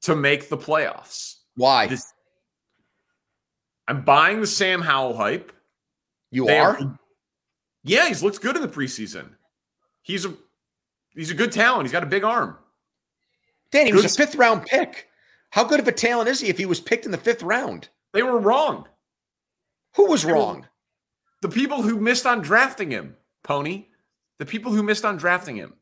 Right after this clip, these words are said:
Speaker 1: He wa-, he was considered, what was his story in college, right?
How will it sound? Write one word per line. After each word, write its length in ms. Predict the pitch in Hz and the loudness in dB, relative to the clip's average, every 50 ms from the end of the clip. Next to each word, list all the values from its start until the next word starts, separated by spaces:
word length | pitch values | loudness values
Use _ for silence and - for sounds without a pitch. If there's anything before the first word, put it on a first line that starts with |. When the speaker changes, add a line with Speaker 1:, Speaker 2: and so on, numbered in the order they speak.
| _ _ _ _ | _ _ _ _
Speaker 1:
He 140 | - 220 220 | 0 0 0
wa-, 220 | 175 165 220 - | 2 2 0 -2
he 160 | - 208 233 220 | -2 -4 -6 -4
was 540 | 180 165 202 262 302 330 311 277 214 165 | -2 2 2 4 4 2 0 -2 -6 -8
considered, 720 | - - 214 185 - - 190 202 196 196 190 185 170 - - - - _ - | -8 -8 -10 -8 -6 -4 -4 -2 0 0 0 0 -2 -6 -12 -20 -20 _ -8
what 100 | 226 277 | -6 -6
was 120 | 294 226 | -4 -4
his 120 | 240 220 - | -4 -4 -4
story 320 | - - 185 165 156 143 | -4 -4 -2 -2 -2 -2
in 100 | 127 120 | -4 -4
college, 400 | 113 123 110 101 98 90 90 95 | -2 -2 -2 -2 -2 -4 -6 -6
right? 340 | 120 147 175 196 196 - | -2 -2 0 0 -2 -4